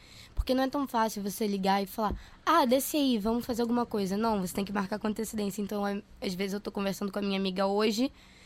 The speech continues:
pra gente poder sair sábado. E eu falo, "Ah, Bruna, vamos sair sábado?" "Ah, tá." E a gente começa a acertar tudo pra no sábado a gente poder sair. Não é tão fácil.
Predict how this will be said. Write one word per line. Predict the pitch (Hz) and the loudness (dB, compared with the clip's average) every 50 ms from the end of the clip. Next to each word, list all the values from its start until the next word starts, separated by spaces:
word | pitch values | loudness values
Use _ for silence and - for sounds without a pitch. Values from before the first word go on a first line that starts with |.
| - - - - - | -20 -20 -12 -6 -2
pra | - 220 226 220 | 0 2 4 4
gente | 190 226 220 220 - - | 4 2 2 0 -2 -2
poder | 233 220 208 214 | -2 -2 -2 -2
sair | - - 233 226 226 | 0 2 2 2 2
sábado. | - - 240 202 180 175 180 175 165 160 - - - - - - - - - - - - - - - - - - - - | 2 2 2 4 4 2 0 -2 -2 -6 -10 -14 -20 -20 -20 -20 -20 -20 -20 -20 -20 -20 -20 -20 -20 -20 -20 -12 -6 -4
E | 196 | -4
eu | 190 | -2
falo, | - 233 254 294 | 0 2 4 4
"Ah, | 285 254 | 4 4
Bruna, | 220 208 269 302 302 269 226 208 202 190 - - - - - - - - - - - - - | 2 2 2 2 4 4 4 2 2 0 -2 -6 -12 -20 -20 -20 -20 -20 -20 -20 -20 -14 -8
vamos | 214 214 226 269 285 | -4 -2 -2 -2 -2
sair | - 262 233 208 | -2 -2 -2 -2
sábado?" | - - 226 208 190 185 175 175 170 160 165 170 - - - - - - - - - - - - - | 0 2 2 2 2 2 -2 -6 -6 -8 -10 -12 -14 -18 -18 -18 -18 -18 -20 -20 -20 -20 -20 -12 -4
"Ah, | 285 247 247 | -2 0 0
tá." | 247 - - 226 202 185 175 175 | 0 0 0 2 2 2 0 0
E | 180 185 | 0 0
a | 190 | 0
gente | 196 214 - | 0 0 -2
começa | - 220 214 214 - 226 | -2 -2 0 0 0 -2
a | |
acertar | 190 - 220 196 - 233 233 233 | -2 -2 -2 0 2 2 2 2
tudo | - - 220 226 220 240 | 0 -2 -4 -4 -4 -4
pra | 226 - 247 240 | -4 -2 -2 -2
no | 247 240 | -2 -2
sábado | - - 233 220 226 214 240 | -2 -2 0 0 0 0 0
a | 233 | 0
gente | 226 247 - | 0 0 0
poder | - 262 240 220 214 | 0 0 0 0 0
sair. | - - 247 233 214 196 190 - - - - - - - - - - - - - - - - - | 0 2 2 2 2 2 0 -4 -10 -20 -20 -20 -20 -20 -20 -20 -20 -20 -20 -20 -20 -20 -8 -2
Não | 220 220 226 220 | 0 4 4 4
é | 226 | 4
tão | 233 - 240 233 208 | 4 4 4 4 4
fácil. | - - 202 185 175 175 165 - - - 180 175 - | 2 0 -2 -2 -2 -2 -4 -6 -8 -8 -8 -10 -10